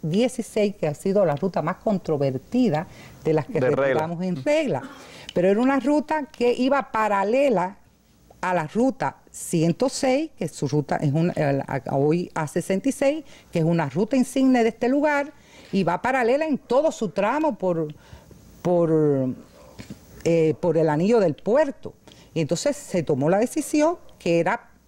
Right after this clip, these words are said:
Speaker 1: mucho más beneficioso para los pobladores de Regla reducir el intervalo de la ruta insigne de ellos, porque además también se mejoraba Casablanca, que mantener esta ruta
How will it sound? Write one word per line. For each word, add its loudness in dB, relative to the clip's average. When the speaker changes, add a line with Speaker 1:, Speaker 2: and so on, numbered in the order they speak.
Speaker 1:
mucho 0
más 2
beneficioso 0
para -2
los -2
pobladores 2
de 2
Regla 0
reducir 0
el 2
intervalo 0
de 2
la 2
ruta -4
insigne 2
de 2
ellos, 0
porque -4
además -2
también 0
se -4
mejoraba 0
Casablanca, -2
que 0
mantener 2
esta -2
ruta 0